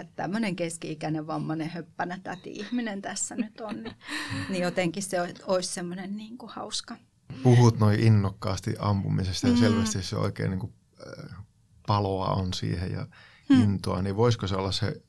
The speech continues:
Speaker 2: tämmöiset paralympialaiset tai jotkut niinku isot kisat siellä vielä, asetatko sellaisia tavoitteita vai mennäänkö siinäkin vähän, vähän
Speaker 1: Hmm.
Speaker 2: niinku, mm, hetki kerrallaan, pätkä kerrallaan?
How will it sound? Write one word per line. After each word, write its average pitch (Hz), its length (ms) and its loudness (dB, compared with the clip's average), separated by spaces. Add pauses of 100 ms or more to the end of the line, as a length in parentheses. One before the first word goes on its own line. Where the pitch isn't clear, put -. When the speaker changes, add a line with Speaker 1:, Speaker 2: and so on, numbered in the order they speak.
(120)
Speaker 2:
tämmöiset 98 340 -2 (100)
paralympialaiset 104 1080 0
tai 107 140 -2
jotkut 101 320 -4
niinku 92 320 -2 (960)
isot 104 300 0
kisat 101 380 2
siellä 92 260 -2
vielä, 92 260 0 (760)
asetatko 107 440 2
sellaisia 95 320 -2
tavoitteita - 720 -2 (180)
vai 123 60 -4
mennäänkö 95 380 -2
siinäkin 95 340 -4
vähän, 90 180 -2 (1000)
vähän - 180 -2
Speaker 1:
Hmm. 113 80 0
Speaker 2:
niinku, - 360 -4 (1160)
mm, 87 200 -6 (100)
hetki 92 380 -6 (720)
kerrallaan, 87 600 -4
pätkä - 280 -8
kerrallaan? 95 580 -8